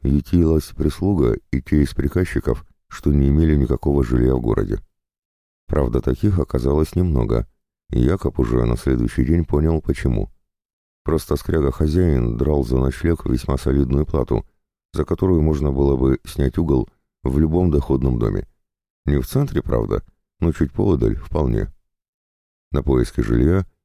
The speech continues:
Бутурлин потратил первое же воскресенье. Всё остальное время он и не мог поднять головы, по уши погружённый в торговые расчёты под руководством старшего приказчика Ларса, педанта, въедливого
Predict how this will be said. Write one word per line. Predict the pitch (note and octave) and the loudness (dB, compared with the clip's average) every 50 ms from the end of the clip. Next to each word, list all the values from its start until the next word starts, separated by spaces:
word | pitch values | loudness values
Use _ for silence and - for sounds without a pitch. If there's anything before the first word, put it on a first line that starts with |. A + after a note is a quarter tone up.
| _ _ | _ _
Бутурлин | - - C2+ - - C2 C#2+ D#2+ F#2 F#2 | -4 -2 -2 0 2 2 2 2 2 2
потратил | - C#2 - - D2 C#2+ - D2 C#2+ | 0 -2 -2 -2 -2 -2 -2 -2 -2
первое | - C#2+ C#2+ C#2 C2 C2+ C2 B1+ | 0 2 2 2 2 2 2 2
же | B1 C2 | 0 0
воскресенье. | B1 C2+ - - - - - - A1+ A1 G#1+ G#1 G1+ - - _ _ _ _ _ _ _ _ _ - | -2 -2 -2 -4 -4 -4 -2 -2 -2 -2 -2 -4 -6 -8 -12 _ _ _ _ _ _ _ _ _ -12
Всё | - - F#2+ | -6 -2 -2
остальное | E2+ D2 - - D#2 D#2 D#2 D#2 D2+ | -2 -2 -2 -2 0 2 2 2 2
время | D#2+ E2+ G2+ F#2+ D#2+ C2 - - - _ _ _ _ _ _ _ - | 2 2 2 2 2 0 -2 -4 -10 _ _ _ _ _ _ _ -4
он | E2 E2 E2 E2+ | 0 2 2 4
и | E2+ | 4
не | E2+ | 4
мог | F2 E2+ F2 E2 - | 4 4 2 0 0
поднять | - D#2+ D2 E2 D#2 D2 C2+ | -2 -2 0 2 0 0 2
головы, | C2+ D#2+ E2 F2 E2 D2+ C2 A1 - _ _ _ _ - | 2 0 2 2 2 2 0 -2 -2 _ _ _ _ -2
по | - | 0
уши | A#1+ A#1 A1 - - | 0 0 0 -2 -4
погружённый | - - B1 G#1 - A#1+ A1+ A1+ B1 C2+ C2 B1 A#1+ A1+ A1+ A1 | -4 -4 -4 -4 -4 -4 -2 -2 0 0 0 2 2 0 0 -2
в | - - | -2 -4
торговые | A#1+ A#1 A1+ A#1+ B1 A1+ A1+ A1+ | -4 -2 0 0 0 2 2 2
расчёты | G#1+ A#1 - - - - - - A#1+ A1+ - - _ _ _ _ - | 2 0 -2 -2 -2 -2 0 0 0 -2 -2 -6 _ _ _ _ -10
под | - - C2+ | -4 -2 -2
руководством | C2+ C2 - C#2+ C#2+ D2 E2 D#2+ - - D2 C2+ | -2 0 0 0 0 0 0 0 -2 -2 -4 -4
старшего | C2 - - B1+ B1 - - A#1+ | -4 -2 -4 -4 -4 -2 -2 -4
приказчика | A#1 - C#2 - - B1 A#1+ - - D2+ - D2 | -2 -2 -4 -4 -2 -2 -4 -2 -4 -6 -2 -2
Ларса, | D2 D2+ C#2 A#1 - - - A1+ - - - _ _ _ _ _ - | 0 0 0 0 -2 -2 -4 -4 -4 -6 -12 _ _ _ _ _ -4
педанта, | - G#2+ E2+ C#2 C2+ C2+ C#2+ - D2 C#2 - - _ _ _ _ _ | -2 0 0 2 0 0 0 0 -2 -2 -4 -6 _ _ _ _ _
въедливого | - A#1+ B1+ C2 C2 A#1 A1 G#1+ G#1+ A1 A1 A1 A#1 A#1 | -4 0 2 2 2 2 2 2 2 2 2 2 2 0